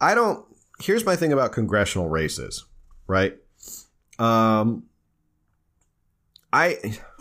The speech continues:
as much as I, you know, I have support for some people who are running, like Tamika Hamilton, we have that event. She's running for Congress. Um, I wish her all the best. I, and we've,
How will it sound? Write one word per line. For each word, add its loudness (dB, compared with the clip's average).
as 0
much 0
as 0
I, 2
you -2
know, 2
I 4
have 0
support -2
for -2
some 0
people 0
who 2
are 2
running, 0
like 0
Tamika -2
Hamilton, 0
we 0
have 0
that 0
event. -2
She's -2
running 0
for -4
Congress. 0
Um, 0
I 0
wish 0
her 2
all 0
the -2
best. 0
I, -2
and -2
we've, -2